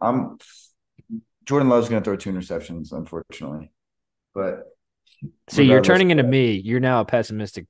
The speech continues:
Speaker 2: Packers fan.
Speaker 1: No, I'm a cautious Packers fan. I love Jordan Love, and I really do. I'm not just convinced. Everyone thinks, like, I'm convincing myself to love Jordan Love. I actually really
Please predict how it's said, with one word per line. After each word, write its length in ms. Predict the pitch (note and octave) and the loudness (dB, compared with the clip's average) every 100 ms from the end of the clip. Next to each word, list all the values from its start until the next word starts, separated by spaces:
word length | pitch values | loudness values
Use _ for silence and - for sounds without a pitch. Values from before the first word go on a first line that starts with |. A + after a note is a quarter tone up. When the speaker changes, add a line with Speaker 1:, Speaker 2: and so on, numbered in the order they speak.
| - | -8
Speaker 2:
Packers 400 | G2+ F2 E2 - | -6 -6 -8 -14
fan. 340 | E2+ D#2 D#2 _ _ _ _ _ _ - | -12 -10 -12 _ _ _ _ _ _ -4
Speaker 1:
No, 180 | D#3+ C#3+ | 2 4
I'm 220 | A#2 A#2+ | 4 4
a 360 | A2+ G#2+ - - | 4 4 -2 -6
cautious 400 | - A#2+ A2+ F#2 | 0 2 0 -4
Packers 320 | - D2+ C#2+ C#2+ | -10 -10 -12 -16
fan. 180 | C2+ C#2 | -14 -6
I 440 | F#2 G#2 A2+ F#2 - - | 0 4 4 2 -4 -8
love 300 | G2 G#2+ G#2 | 0 2 0
Jordan 260 | F#2+ D#2+ | -4 -6
Love, 320 | C#2+ C#2 - _ _ _ _ | -10 -12 -16 _ _ _ _
and 80 | F#2 | -8
I 80 | F#2 | -6
really 240 | F#2 G2 | -2 0
do. 160 | F2+ F2+ | 0 -2
I'm 80 | E2+ | -2
not 120 | F2+ | -4
just 340 | F#2+ - - - | -6 -12 -18 -8
convinced. 360 | - F#2 F#2 | -4 -2 -2
Everyone 280 | E2+ G2 G#2 | -2 -2 -2
thinks, 180 | G2+ - | -4 -6
like, 80 | F2+ | -10
I'm 80 | |
convincing 560 | F2+ G2+ F#2 G2 F2+ F#2 | -8 -4 -2 -2 -2 -2
myself 500 | F2 E2+ E2+ D#2+ - | -4 -4 -4 -6 -8
to 100 | - | -10
love 260 | D#2+ E2+ D#2 | -4 -4 -4
Jordan 240 | F2+ E2 | -6 -6
Love. 240 | E2 F#2 - _ _ - | -6 -8 -10 _ _ -4
I 140 | G#2 | 0
actually 340 | G#2+ G#2 G#2+ | 0 -2 -4
really 500 | F#2+ G2 G2 F#2 F2+ | -2 0 0 -2 -6